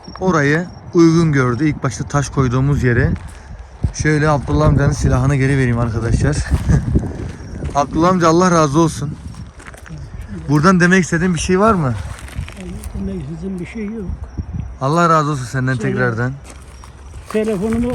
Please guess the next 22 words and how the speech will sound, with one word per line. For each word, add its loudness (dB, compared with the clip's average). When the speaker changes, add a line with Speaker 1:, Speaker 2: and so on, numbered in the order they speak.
Speaker 2:
alırsan -4
Speaker 1:
Evet. 0
Speaker 2:
vurduracağın -4
zaman 2
da 0
tam -2
noktayı -2
kendine -4
şurada -8
keşfettirirsek -10
daha -6
iyi -4
olur. -6
Speaker 1:
He, 2
ben 4
seni 0
vurduracağımız 2
gün 2
seni 2
arayayım 4
o 2
zaman. 0